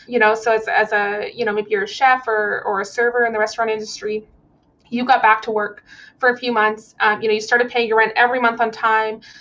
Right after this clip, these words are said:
Um, you started paying an extra couple hundred dollars a month to chip away at the, um, you know, the debt you'd incurred, um, in back, backed rent for, you know, March, April, and May. Uh, you know, you were making good progress in good faith, paying every month on time.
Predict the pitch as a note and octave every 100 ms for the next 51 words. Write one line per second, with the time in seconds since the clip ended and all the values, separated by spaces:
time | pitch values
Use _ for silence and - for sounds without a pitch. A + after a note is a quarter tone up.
0 | - A#3+ G#3+ G#3 A#3 A#3+ A#3 A3+ A3+ A3
1 | G#3 G#3 G#3+ - A#3+ A#3 B3 A#3 A3+ A3
2 | A3 A3 A3 G#3 G#3 G#3 A3+ - A3+ A3
3 | G#3+ G#3 G#3 G#3+ G#3 G#3 G3+ G3+ G3+ -
4 | - G#3 G3+ G3+ - - A3 G#3+ G#3 G3+
5 | G3+ G3+ G#3+ G#3+ G#3 G3+ G3 G3 G3 -
6 | G#3 G3 G3+ G#3 G3 G3 - _ _ G3+
7 | F#3 - G3+ F#3+ _ G3+ F#3+ G#3 G#3 G3
8 | G3 G3 G3+ G3+ G#3 G3+ F#3+ G3 G#3 -
9 | - - - - A3+ G#3 G3 - - A#3+
10 | G#3+ A3 A3+ A#3 B3 C4+ B3+ - A#3+ A3+
11 | A#3 A3 G#3+ - G3+ A#3+ A#3+ G#3+ G3+ G#3
12 | - G#3+ G3 G3+ G#3+ A#3 G#3+ G#3+ G#3 -
13 | G3+ G3 G3